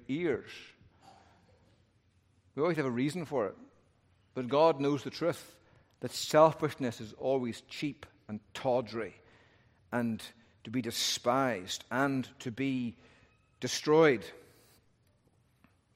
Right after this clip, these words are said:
And so God can't just stand there and say nothing and do nothing when something must be said and something must be done. Teaching the children this week about,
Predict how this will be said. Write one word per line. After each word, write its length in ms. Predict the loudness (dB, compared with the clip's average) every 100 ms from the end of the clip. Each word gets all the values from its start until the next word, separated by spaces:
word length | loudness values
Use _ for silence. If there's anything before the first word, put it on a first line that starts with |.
| -20 -20 -20 -10
And 100 | -4
so 140 | -2
God 480 | 2 4 6 4 2 -8 -20 -20 _ -2
can't 320 | 2 2 0
just 240 | 0 0
stand 720 | 0 -2 2 4 6 4 4
there 460 | 2 0 0 -2 -2
and 160 | -2 -4
say 420 | -2 4 6 6
nothing 680 | 2 0 -2 -4 -6 -6 -4
and 240 | -4 -4
do 220 | 0 0 0
nothing 560 | -2 -6 -10 -14 -14 -20 -20 -20 _ _ _
when 140 | -4 0
something 380 | 2 2 2 0
must 220 | 0 -2
be 80 | -6
said 500 | -2 0 2 0 -2
and 100 | -6
something 280 | -6 -4
must 180 | -6 -6
be 80 | -8
done. 300 | -6 -8 -8 -14 -20 _ _ _ _ _ _ _ _ _ _ _ _ _ _ _
Teaching 240 | -8 -2
the 60 | 0
children 280 | 2 2 2
this 200 | -2 -2
week 160 | -4
about, 360 | -4 -2 -4 -6